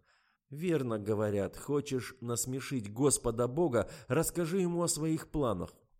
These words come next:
Еще вчера веселая, счастливая Потапова собиралась на свидание. Я сидела в ее комнатке, когда раздался звонок, которого, похоже, она очень ждала.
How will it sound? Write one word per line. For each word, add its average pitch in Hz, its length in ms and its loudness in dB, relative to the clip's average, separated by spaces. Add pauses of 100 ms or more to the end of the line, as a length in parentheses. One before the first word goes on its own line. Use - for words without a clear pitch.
(180)
Еще 139 260 -8
вчера 135 520 -4
веселая, 117 720 0
счастливая 135 600 -2
Потапова 127 560 -2 (180)
собиралась 156 600 2
на 135 80 -6
свидание. 127 720 -2 (240)
Я 120 160 -2
сидела 113 440 -2
в 101 60 -4
ее 120 200 0
комнатке, 127 600 -4
когда 101 440 2
раздался 110 480 -2
звонок, 127 420 -2
которого, 113 360 -2
похоже, 113 460 -2
она 120 200 -2
очень 123 340 -8
ждала. 113 540 -6